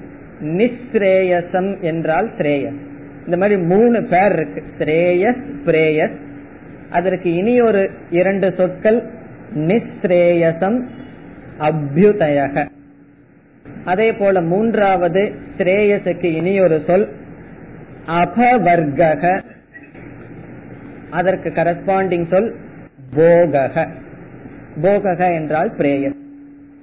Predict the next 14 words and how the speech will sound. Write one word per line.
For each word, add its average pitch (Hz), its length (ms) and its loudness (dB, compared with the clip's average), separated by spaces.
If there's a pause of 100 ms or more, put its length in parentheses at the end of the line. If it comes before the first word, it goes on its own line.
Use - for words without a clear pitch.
(400)
ஆகவே 160 400 0 (640)
ஸ்ரேயக, 170 760 2 (1080)
நிஸ்ரேயசம், 170 1200 0 (840)
அபவர்கக 165 880 2 (720)
ஒரே 160 300 2 (140)
ஒரு 151 240 0
பொருள். 143 320 -2 (2000)
ஸ்ரேயஸ் 214 720 0 (600)
மோக்ஷம் 202 560 2
என்று 175 260 0
கொள்ளலாம். 180 580 0 (340)
மோக்ஷம் 208 560 2
என்ற 190 240 0
சொல்ல 185 300 2